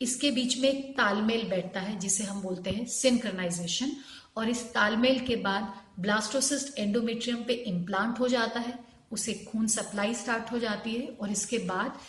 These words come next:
फिर ग-, गर्भ के आगे बढ़ने की यानी कि प्रेगनेंसी के आगे बढ़ने की जो प्रक्रिया है वो चालू हो जाती है। तो ये तो हुआ कि नॉर्मल प्रेगनेंसी किस तरीके से रुकती है, फर्टिलाइजेशन कैसे होता है, इम्प्लांटेशन कैसे होता है।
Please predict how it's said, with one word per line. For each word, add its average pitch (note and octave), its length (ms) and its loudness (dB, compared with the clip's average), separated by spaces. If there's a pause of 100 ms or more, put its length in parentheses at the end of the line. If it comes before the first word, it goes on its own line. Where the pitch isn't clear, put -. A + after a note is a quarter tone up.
(240)
फिर C#4 380 -2 (240)
ग-, G#3+ 420 -2
गर्भ B3+ 300 4
के C#4+ 220 0
आगे G#3 300 6
बढ़ने A3+ 380 2
की B3+ 320 -2
यानी G3 260 0
कि C#4 320 -4 (280)
प्रेगनेंसी A#3 520 4
के C#4 100 0
आगे G#3 340 0
बढ़ने G#3 380 0
की A3+ 160 -6
जो A#3 140 -2
प्रक्रिया G3+ 480 -2
है G#3+ 100 -4
वो D#4 120 -8
चालू E3+ 360 -4
हो F3 160 -12
जाती - 0 -
है। - 140 -20 (1080)
तो D4+ 60 4
ये C4 280 4
तो D#4+ 120 0
हुआ D4+ 120 4
कि D#4 160 -2
नॉर्मल A3+ 580 4
प्रेगनेंसी A3 800 0
किस A#3+ 220 -4
तरीके G3+ 340 -2
से G#3 160 0
रुकती F#3 360 -4
है, C#4+ 80 4
फर्टिलाइजेशन A3 800 -2
कैसे F#3+ 380 -4
होता F#3+ 280 -8
है, D4 220 -8
इम्प्लांटेशन F#3 680 -6
कैसे - 320 -12
होता - 300 -20
है। - 60 -20